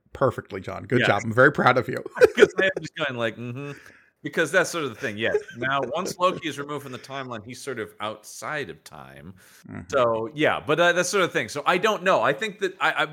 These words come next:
Speaker 2: my guess is it will probably be a major benefit to have seen Loki. Just because you'll have a, a, a, a, a massive familiarity with the, with the T V A. You should also watch it 'cause it's great. It is one
Speaker 1: Yeah.
Speaker 2: of the things I would say definitively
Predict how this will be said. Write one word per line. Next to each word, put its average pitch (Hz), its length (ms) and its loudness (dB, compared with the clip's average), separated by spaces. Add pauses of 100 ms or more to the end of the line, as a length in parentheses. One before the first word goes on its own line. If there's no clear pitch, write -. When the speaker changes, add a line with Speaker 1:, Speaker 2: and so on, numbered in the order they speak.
(100)
Speaker 2:
my 151 160 2
guess 202 360 2
is 135 340 2 (340)
it 160 120 4
will 151 120 2
probably 147 440 2
be 110 140 -6
a 104 40 -4
major 98 360 -6
benefit 76 540 -14 (360)
to 117 160 -8
have 82 120 -10
seen 82 300 -10
Loki. 69 320 -16 (520)
Just 143 180 -10
because 143 440 -2 (440)
you'll 147 180 -2
have 135 200 0
a, 104 180 -10 (100)
a, 113 60 -2
a, 107 220 -4 (120)
a, 90 300 -14
a 90 40 -8
massive 98 480 -4
familiarity 71 580 -16
with 71 160 -20
the, 69 220 -16
with 76 120 -20
the - 80 -20
T 87 160 -14
V 71 160 -14
A. 67 40 -12 (220)
You 202 80 -6
should 226 100 -4
also 180 200 0
watch 127 180 0
it - 40 -18
'cause 95 160 -14
it's 80 140 -18
great. 92 560 -8
It 110 140 -4
is 107 140 -8
one 113 140 -2
Speaker 1:
Yeah. 135 140 0
Speaker 2:
of 113 60 -8 (100)
the 113 80 -18
things - 160 -20
I 113 100 0
would 107 180 -6
say 104 200 -4
definitively 92 840 -8